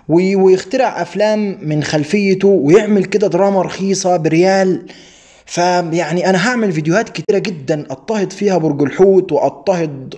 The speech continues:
فيها برج السرطان للابتزاز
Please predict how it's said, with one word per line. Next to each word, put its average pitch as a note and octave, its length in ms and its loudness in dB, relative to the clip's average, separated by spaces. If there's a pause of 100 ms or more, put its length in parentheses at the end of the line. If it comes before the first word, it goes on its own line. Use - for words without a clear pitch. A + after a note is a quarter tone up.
فيها F3 260 0
برج E3+ 200 -2
السرطان D#3+ 640 -2 (340)
للابتزاز F3 1200 0